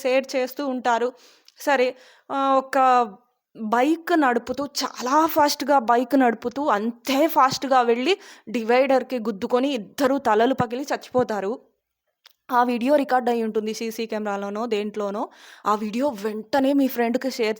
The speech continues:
చేసేస్తారు. మీరు బండి నడిపేటప్పుడు మాత్రం అడ్డదిడ్డంగా నడుపుతారు. సరే, తలలు పగిలి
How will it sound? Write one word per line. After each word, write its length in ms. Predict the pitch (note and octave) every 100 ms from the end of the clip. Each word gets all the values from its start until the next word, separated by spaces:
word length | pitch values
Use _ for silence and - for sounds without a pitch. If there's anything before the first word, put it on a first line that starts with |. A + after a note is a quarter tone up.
| G#3+
చేసేస్తారు. 560 | G3+ G3 - F3 F3+ - _ _ _ _ _ - A3
మీరు 260 | D4 F4+
బండి 340 | A#3+ B3 C4 D4
నడిపేటప్పుడు 680 | C4+ A#3 A3 A3 G#3+ G#3+
మాత్రం 580 | G3+ F#3+ G3 - A#3+ D#4 -
అడ్డదిడ్డంగా 840 | A3 F3+ - B3 A3 F#3 F#3+ G3+
నడుపుతారు. 560 | D4+ A3+ - - F#3+ - _ _ _ _ - - -
సరే, 460 | A#3 G#3 G#3 B3+
తలలు 380 | C#4+ A#3 G#3+ B3
పగిలి 300 | B3 A#3